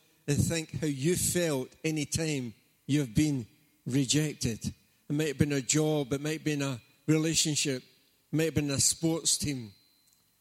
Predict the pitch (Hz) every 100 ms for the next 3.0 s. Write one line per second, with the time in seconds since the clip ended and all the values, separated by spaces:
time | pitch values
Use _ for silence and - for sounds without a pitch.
0 | _ - 165 165 160 147 151 143 147 165
1 | 156 - 165 139 147 135 131 117 180 -
2 | 180 170 147 165 151 147 170 165 139